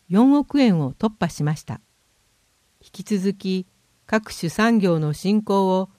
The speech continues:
推進するほか、今年度からは新たに、俵本リボーンプロジェクトと題して、スタートアップ誘致、産業クラスター形成に挑んでいます。詳細は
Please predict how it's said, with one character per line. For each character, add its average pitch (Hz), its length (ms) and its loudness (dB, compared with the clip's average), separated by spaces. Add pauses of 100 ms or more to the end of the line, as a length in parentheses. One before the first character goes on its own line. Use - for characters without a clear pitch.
推 208 240 -2
進 202 280 0
す 196 120 -4
る 185 120 -2
ほ 175 120 -4
か、 165 220 -8 (640)
今 269 240 2
年 269 240 4
度 202 140 2
か 180 120 -2
ら 156 140 0
は 139 200 -4 (100)
新 240 220 0
た 170 160 -2
に、 127 220 -4 (480)
俵 254 360 2
本 208 440 0 (200)
リ 170 140 0
ボ 262 240 4
ー - 40 2
ン 269 100 0
プ 233 140 -6
ロ 240 100 4
ジ 226 120 0
ェ 214 40 0
ク - 120 -20
ト 131 240 -8 (160)
と 170 120 -2
題 202 220 -2
し - 120 -14
て、 143 280 -8 (460)
ス - 100 -20
タ 254 160 4
ー 269 80 -4
ト 254 180 0
ア 247 40 2
ッ 240 60 -4 (120)
プ 220 120 0
誘 220 160 2
致、 196 360 -8 (540)
産 233 340 0
業 214 300 2
ク 214 100 -4
ラ 233 140 2
ス - 100 -12
タ 233 200 0
ー 226 60 -4
形 226 240 2
成 180 280 -2
に 135 180 -6
挑 175 280 0
ん 196 40 0
で 180 140 0
い 170 80 -2
ま 160 180 -2
す。 - 300 -20 (600)
詳 202 260 0
細 208 280 0
は 185 260 0